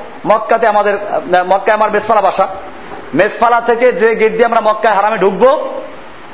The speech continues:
ধরেন ওখানে ফাহাদ গেট আছে, একাশি, বিরাশি, পঁচাশি নাম্বার গেট। তো আপনি বললেন যে, "আমি এখন পঁচাশি নাম্বার গেটের বাইরে আছি,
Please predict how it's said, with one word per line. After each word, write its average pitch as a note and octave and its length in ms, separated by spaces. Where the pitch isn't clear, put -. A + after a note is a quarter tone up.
ধরেন G#3+ 200
ওখানে G#3+ 480
ফাহাদ G3+ 320
গেট F#3 120
আছে, C3+ 260
একাশি, F#3 400
বিরাশি, F3+ 440
পঁচাশি F#3 320
নাম্বার E3+ 240
গেট। F3 200
তো A3 80
আপনি A#3+ 340
বললেন B3 300
যে, C4+ 80
"আমি A#3+ 160
এখন B3 280
পঁচাশি A#3+ 360
নাম্বার C#4 320
গেটের A#3+ 300
বাইরে G#3+ 320
আছি, - 260